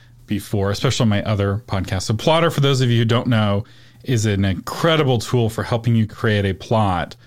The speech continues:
for your book very quickly. And it works with The Hero's Journey and the Snowflake Method and basically any popular plotting book that you've read,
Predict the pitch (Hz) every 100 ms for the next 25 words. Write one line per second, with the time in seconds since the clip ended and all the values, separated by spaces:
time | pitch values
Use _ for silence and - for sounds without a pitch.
0 | - - - 117 101 95 95 101 98 92
1 | 120 113 110 - 113 - 90 71 98 95
2 | 104 117 104 107 104 - 90 82 90 -
3 | 82 - - 196 170 151 143 127 92 64
4 | - 156 151 127 113 117 107 113 104 87
5 | 78 - - - 139 139 147 147 131 165
6 | 175 175 139 151 147 147 135 123 113 -
7 | 120 117 113 104 101 95 82 - - -
8 | - - 92 104 101 95 92 104 90 85
9 | 85